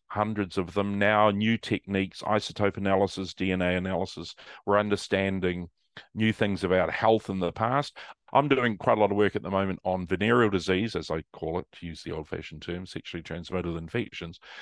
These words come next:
where, so gonorrhea, for example, is now taking on new, um, what's the word, new strains, if that's the right word. Um, and to learn about the past of gonorrhea from two thousand years ago is actually helping, and syphilis as well for that matter,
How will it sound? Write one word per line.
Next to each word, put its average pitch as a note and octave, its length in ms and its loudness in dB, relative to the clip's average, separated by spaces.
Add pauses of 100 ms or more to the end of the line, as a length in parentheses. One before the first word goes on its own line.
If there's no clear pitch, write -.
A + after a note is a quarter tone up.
(260)
where, A#2 400 8
so B2 200 2
gonorrhea, B2+ 560 6
for G#2+ 120 0
example, F2 720 -2
is G2 240 -4
now G2 320 4 (100)
taking G2+ 360 0
on F#2 280 0
new, G2+ 520 0 (600)
um, E2+ 640 -2
what's - 260 -6
the E2 80 -10
word, E2 220 -6
new F2+ 160 -4
strains, F2 800 -4 (240)
if D2 80 -10
that's - 240 -8
the E2+ 60 -6
right E2+ 180 -2
word. F2 240 -2 (420)
Um, G#2+ 420 4
and A#2 360 2
to A#2+ 120 2
learn A#2+ 240 6
about G#2 240 4
the F#2+ 80 -4
past C#3+ 520 0
of F2+ 100 0
gonorrhea E2+ 680 -2
from F2+ 180 -6
two F#2+ 180 -6
thousand E2+ 340 -2
years F#2+ 280 -6
ago D#2+ 300 -6
is E2 120 -10
actually F#2+ 300 -4
helping, F#2 580 0 (100)
and F2 160 -10
syphilis F#2 460 -4
as D2+ 140 -12
well A2 200 2
for - 120 -14
that D#2+ 160 -6
matter, E2 220 -6